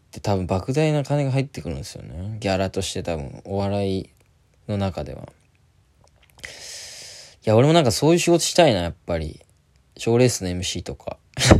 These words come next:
<laughs> やっぱその、第一歩目としてね、作戦会議をやってるんで。はい。あの、エムシーが十一人もいるっていうライブでね、自分がやってるエムシーを発表する時間があって、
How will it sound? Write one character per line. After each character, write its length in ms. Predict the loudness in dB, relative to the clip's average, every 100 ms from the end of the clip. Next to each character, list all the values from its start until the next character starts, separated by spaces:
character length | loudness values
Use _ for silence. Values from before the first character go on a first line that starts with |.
| 4 -6
<laughs> 560 | -8 -12 -12 -14 -18 -4
や 100 | 0
っ 20 |
ぱ 80 | 4
そ 160 | 8
の、 340 | 10 10 10 6 _ _ -20 -16
第 320 | 0 8 8 8
一 40 |
歩 180 | 6 6
目 120 | 8
と 120 | 6
し 100 | 4
て 120 | 2 -2
ね、 380 | 0 -2 -4 -10 _
作 200 | -8 -6
戦 220 | -2 -4 2
会 220 | 2 4
議 80 | 0
を 20 |
や 80 | -6
っ 20 |
て 180 | -6 -4
る 100 | -4
ん 140 | -6
で。 180 | -10 -14 _ _ -20 -20 -20 -20 _
は 580 | -6 -2 -2 -4 -6 -8
い。 140 | -14 -20 _ -20 -20 _ _ _ _ _
あ 120 | -10
の、 220 | -8 -4
エ 60 | -2
ム 80 | -2
シ 180 | 2 4
ー 40 |
が 80 | 4
十 120 | 2
一 200 | 0 2
人 120 | 2
も 80 | 0
い 80 | 0
る 80 | -2
っ 40 |
て 180 | -2 -4
い 20 |
う 40 |
ラ 120 | -2 -2
イ 60 |
ブ 160 | -4 -4
で 100 | -4
ね、 280 | -4 -6 -10 -20 -20 _ _ _ _ _ -6
自 100 | -2
分 140 | 4
が 60 | 4
や 60 |
っ 40 | 4
て 120 | 2
る 100 | 4
エ 40 |
ム 100 | 4
シ 140 | 2 2
ー 40 |
を 20 |
発 140 | 0 -2
表 140 | -4
す 120 | -4
る 60 | -4
時 80 | -6
間 120 | -4
が 60 | -4
あ 40 |
っ 20 | -4
て、 380 | -8 -14 -14